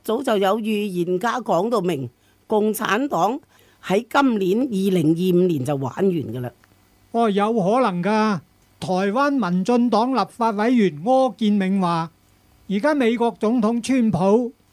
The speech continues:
Speaker 2: 打貨幣戰爭同埋全球大罷免，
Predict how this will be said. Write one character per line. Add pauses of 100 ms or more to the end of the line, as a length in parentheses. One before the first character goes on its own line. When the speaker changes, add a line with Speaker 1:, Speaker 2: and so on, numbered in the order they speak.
Speaker 2:
打
貨
幣
戰
爭 (260)
同
埋
全
球
大
罷
免，